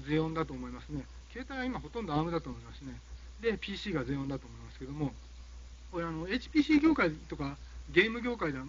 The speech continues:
いろんなシーピーユーがあります。で、シーピーユーとシーピーユーコアの違いですけども、昔はあの、シーピーユーって言ったらもう一個の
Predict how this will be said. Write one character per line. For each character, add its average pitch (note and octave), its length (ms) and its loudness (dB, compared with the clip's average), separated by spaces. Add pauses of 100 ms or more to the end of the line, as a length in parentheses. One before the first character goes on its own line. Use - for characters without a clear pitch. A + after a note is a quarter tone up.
(100)
い D#3+ 60 0
ろ F3+ 80 0
ん G3+ 100 -4
な G3 100 0
シ F3+ 180 -2
ー E3+ 40 -2
ピ F#3+ 100 -2
ー - 40 4
ユ E3+ 60 10
ー - 20 2
が B2+ 80 0
あ - 20 -6
り A#2 60 -10
ま - 120 -12
す。 - 80 -14 (680)
で、 G3+ 180 2 (360)
シ D#4 160 4
ー D#4+ 40 0
ピ E4 100 4
ー - 40 10
ユ E4+ 60 8
ー C4 40 2
と F#3+ 60 -6
シ G#3+ 140 -2
ー G#3+ 60 0
ピ B3+ 100 0
ー - 40 6
ユ B3 60 4
ー - 20 -6
コ C#4 160 6
ア - 20 6
の E3 80 2
違 E3 240 2
い F3 40 2
で F#3 80 0
す - 60 -8
け D3 100 -2
ど C#3 80 -2
も、 C#3 240 -6
昔 G#3 340 -4
は C#4+ 80 0
あ - 20 2
の、 C4+ 140 2
シ - 140 -4
ー B3+ 100 0
ピ C4+ 120 2
ー - 20 6
ユ C4 80 8
ー - 20 10
っ - 40 6
て - 80 -4
言 D3+ 100 4
っ - 20 -6
た D3 160 -2
ら C3+ 80 0
も D3+ 140 -2
う E3+ 40 -2
一 G#3 100 -2
個 E3+ 160 -2
の C3 180 -2